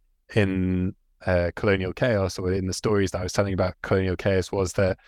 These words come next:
international law failed. Um, these were attempts to regulate people trafficking, to regulate the arms trade, and they didn't work. So what would be,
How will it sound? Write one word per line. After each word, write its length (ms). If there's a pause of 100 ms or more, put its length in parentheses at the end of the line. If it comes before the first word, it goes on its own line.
(260)
international 640
law 260
failed. 800 (340)
Um, 520 (540)
these 260
were 240 (220)
attempts 500
to 100
regulate 800
people 320
trafficking, 880 (280)
to 100
regulate 640 (140)
the 100
arms 280
trade, 640 (600)
and 480
they 100
didn't 400
work. 680 (520)
So 180
what 220
would 160
be, 180